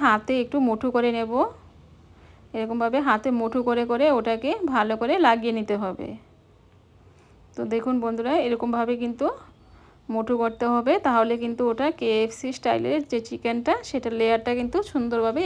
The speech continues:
এসে যাবে। এরকমভাবে একটু ঝেড়ে নেবেন ভালো করে, তাহলেই দেখবেন খুব সুন্দরভাবে কিন্তু লেয়ারটা চলে আসবে।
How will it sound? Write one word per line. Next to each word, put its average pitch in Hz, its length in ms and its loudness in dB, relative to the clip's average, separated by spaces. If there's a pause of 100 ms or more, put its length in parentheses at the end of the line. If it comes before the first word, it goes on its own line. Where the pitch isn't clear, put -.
এসে 233 220 -6
যাবে। 190 240 -4 (600)
এরকমভাবে 240 420 2 (100)
একটু 226 120 -2 (100)
ঝেড়ে 233 280 4
নেবেন 240 260 0
ভালো 240 280 0
করে, 240 200 0 (400)
তাহলেই 226 400 -2
দেখবেন 233 260 0 (100)
খুব 262 220 -4
সুন্দরভাবে 240 480 0
কিন্তু 233 300 -2
লেয়ারটা 226 440 2 (180)
চলে 226 200 2
আসবে। - 340 -6